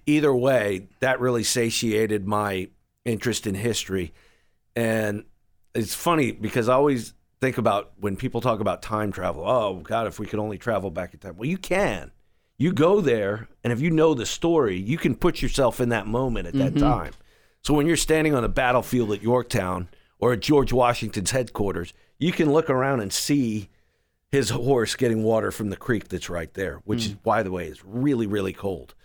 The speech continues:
Speaker 1: all the time because it's a
Speaker 2: <laughs>
Speaker 1: natural spring.
Speaker 2: Wow.
Speaker 1: Um, you can see Washington talking to Lafayette,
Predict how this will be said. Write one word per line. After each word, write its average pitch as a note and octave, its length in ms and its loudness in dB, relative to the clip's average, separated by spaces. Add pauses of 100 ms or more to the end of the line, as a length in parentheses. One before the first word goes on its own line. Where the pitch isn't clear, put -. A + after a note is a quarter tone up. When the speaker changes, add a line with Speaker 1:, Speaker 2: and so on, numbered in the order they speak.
(360)
Speaker 1:
all B2+ 120 4
the C#3 100 4
time A2 360 2
because G#2 260 -2
it's - 120 -2
a A2 60 2
Speaker 2:
<laughs> A2 120 0
Speaker 1:
natural A2 280 -4
spring. F#2+ 380 -6 (280)
Speaker 2:
Wow. G#2+ 420 -14
Speaker 1:
Um, A2+ 460 0
you C#3 160 2
can C3+ 100 -2
see - 180 -2
Washington B2 1000 2
talking C3+ 400 0
to B2 120 0
Lafayette, G#2+ 720 0